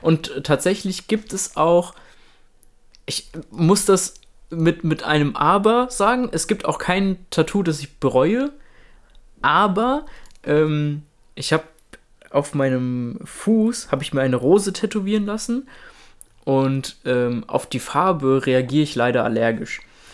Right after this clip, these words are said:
Und dementsprechend hat sich das entzündet und, äh, juckt auch immer wieder und, ähm, g-, grindet halt und ist halt einfach nicht schön.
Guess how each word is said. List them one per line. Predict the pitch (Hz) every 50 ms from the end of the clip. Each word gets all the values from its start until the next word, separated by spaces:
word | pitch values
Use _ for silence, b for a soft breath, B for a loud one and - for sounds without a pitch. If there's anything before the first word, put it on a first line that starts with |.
| B B B B B -
Und | - 143 139 127 - - - 147 131
dementsprechend | 143 143 147 147 - - - 143 - - 147 -
hat | 147 - -
sich | - -
das | - 127 123 -
entzündet | - - - - 202 214 214 202 196 190 190 190 -
und, | - 139 131 131 127 123 -
äh, | - 139 127
juckt | 123 147 185 190 - -
auch | - 147 143 -
immer | - 156 151 151 143 131
wieder | 131 123 - 151 143 139 139 135 139 - - - - - - - - - - - _ _ _ - _ _ - _ _ -
und, | 139 123 120 120 120 120 113 - - - -
ähm, | 127 120 117 113 117 117 113 113 117 139 - 196 190 - - - _ _ _ _ _ - - -
g-, | - - - - - - 180 -
grindet | - 135 165 185 180 170 - -
halt | 156 147 147 147 -
und | 135 123
ist | - -
halt | 147 - -
einfach | 147 147 147 - 143 -
nicht | 139 123 -
schön. | - - 156 170 175 175 175